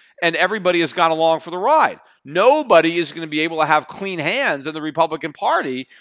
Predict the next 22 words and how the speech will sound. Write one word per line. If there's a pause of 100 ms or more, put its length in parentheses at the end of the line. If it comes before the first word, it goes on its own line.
(140)
to
say,
"Hey,
it's
not
my
fault,
don't
blame
me." (320)
Everybody
is
going
to
be
blamed (240)
when
this
whole
thing
falls
apart.